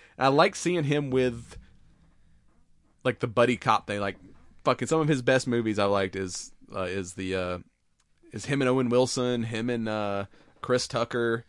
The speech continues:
and now him and John Cena. I like him with, like, a, a sidekick that, uh, it, it, it kinda adds, I guess, to the, the comedy of it, having him with an unlikely, uh,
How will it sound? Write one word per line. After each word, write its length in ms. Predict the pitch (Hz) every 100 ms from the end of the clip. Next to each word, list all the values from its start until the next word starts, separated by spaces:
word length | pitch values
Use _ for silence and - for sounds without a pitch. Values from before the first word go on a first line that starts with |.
| _ _ -
and 80 | 127
now 120 | 131
him 220 | 113 127
and 160 | 123 113
John 480 | 113 117 113 110 107 _ _ -
Cena. 360 | - 113 110 113
I 80 | 117
like 360 | 117 147 -
him 280 | - 131 135
with, 180 | 117 104
like, 260 | 107 107
a, 340 | 101 98 98 104 _ _ _ _ _ _ _ _ _ _ -
a 60 |
sidekick 640 | - 117 117 - 95 - _ - _ _ _
that, 400 | - 135 120 113
uh, 240 | 120 107 107
it, 360 | 113 117 117 - -
it, 200 | 113 - _ _ _ - - - - - - _ _ - -
it 80 | 127
kinda 280 | 131 117 -
adds, 300 | 117 113 113
I 60 |
guess, 180 | 104 101
to 80 | 113
the, 200 | 98 98 104 - - - _ _ _
the 100 | -
comedy 520 | - 104 95 92 92 87
of 180 | 87
it, 140 | 85 95
having 340 | 92 95 95
him 220 | 98 98
with 160 | 95 90
an 240 | 87 87 -
unlikely, 720 | 104 101 95 95 - 95 90
uh, 220 | 85 85